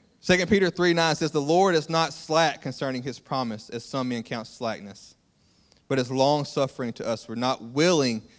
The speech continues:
that any should perish, but that all should come to repentance." God longs for all to come to repentance. He, he won't, doesn't want anyone to perish in sin.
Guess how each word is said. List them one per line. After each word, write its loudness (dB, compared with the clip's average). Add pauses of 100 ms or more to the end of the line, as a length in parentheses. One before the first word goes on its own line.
(160)
that -4 (140)
any 0
should -8
perish, -10 (960)
but -8
that -2
all 0
should -14
come -6
to -14
repentance." -16 (1040)
God 4
longs 2
for -6
all 2
to -8
come -2
to -12
repentance. -6
He, -4
he -2
won't, -2
doesn't -2
want -8
anyone -2
to -12
perish -4 (360)
in -6
sin. -6